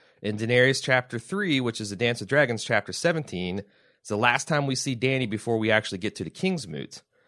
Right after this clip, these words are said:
She receives a letter from the Storm Crows saying that they're returning finally from Lazar, but she notes that the Storm Crows are still many days away. Now, here's an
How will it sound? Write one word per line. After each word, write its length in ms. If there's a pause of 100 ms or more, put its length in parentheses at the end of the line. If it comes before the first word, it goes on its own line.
(200)
She 180
receives 380
a 60
letter 200
from 140
the 60
Storm 400
Crows 420
saying 180
that 120
they're 120
returning 440
finally 480
from 200
Lazar, 640 (500)
but 340
she 200
notes 320
that 80
the 60
Storm 340
Crows 380
are 80
still 280
many 280
days 280
away. 420 (1000)
Now, 340
here's 500
an 240